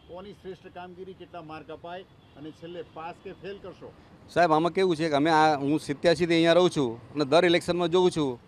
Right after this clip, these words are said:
Speaker 2: ચારે ચાર કાઉન્સિલર નવા હોય, એટલે આપણે કોને દોષ આપવું? કારણ કે એ દર વખતે એટલા માટે બદલી નાખે છે કે એણે કામ નથી કર્યા, પણ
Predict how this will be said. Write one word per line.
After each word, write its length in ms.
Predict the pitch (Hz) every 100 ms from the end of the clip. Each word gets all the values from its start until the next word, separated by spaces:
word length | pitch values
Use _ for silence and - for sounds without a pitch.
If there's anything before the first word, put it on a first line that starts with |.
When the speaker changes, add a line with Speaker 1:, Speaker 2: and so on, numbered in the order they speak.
| -
Speaker 2:
ચારે 240 | 147 160
ચાર 200 | 156 160
કાઉન્સિલર 460 | 139 147 143 160 151
નવા 280 | 139 156
હોય, 220 | 139 127 113
એટલે 500 | - - - 160 160
આપણે 160 | 165
કોને 300 | 170 147 190
દોષ 220 | 208 208
આપવું? 320 | 180 170 131 92 - -
કારણ 120 | 180
કે 100 | 208
એ 320 | 214 247 240 196 - -
દર 180 | 190 233
વખતે 160 | 220
એટલા 280 | 233 220 247
માટે 160 | 240 233
બદલી 220 | 220 226
નાખે 220 | 220 214
છે 100 | 233
કે 140 | 214
એણે 160 | 190 220
કામ 240 | 208 220
નથી 220 | 220 196 196
કર્યા, 340 | 160 120 82 - - - - - - - - - -
પણ 200 | 214 254